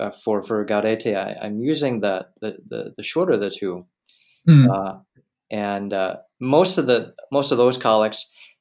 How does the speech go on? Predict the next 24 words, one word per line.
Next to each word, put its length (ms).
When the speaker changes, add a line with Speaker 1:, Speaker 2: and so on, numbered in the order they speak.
Speaker 1:
have 180
the 80
"Stir 440
up, 240
we 100
beseech 480
you," 260
uh, 380
"Stir 280
up 80
our 100
hearts." 480
There's 260
always 300
"Stir 260
up 140
something." 580
And 160
yet 160
in 80
Speaker 2:
Yeah. 120
Speaker 1:
this 100
collect, 520
uh, 260